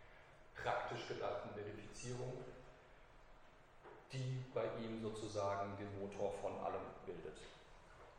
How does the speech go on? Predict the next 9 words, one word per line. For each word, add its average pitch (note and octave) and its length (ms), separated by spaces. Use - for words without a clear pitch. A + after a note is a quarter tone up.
Äußere - 580
Anzeichen G#2 580
dafür, E2+ 460
dass G2+ 240
wir A#2 120
es A#2 160
mit G#2+ 200
einem G#2 240
erstaunlich - 1000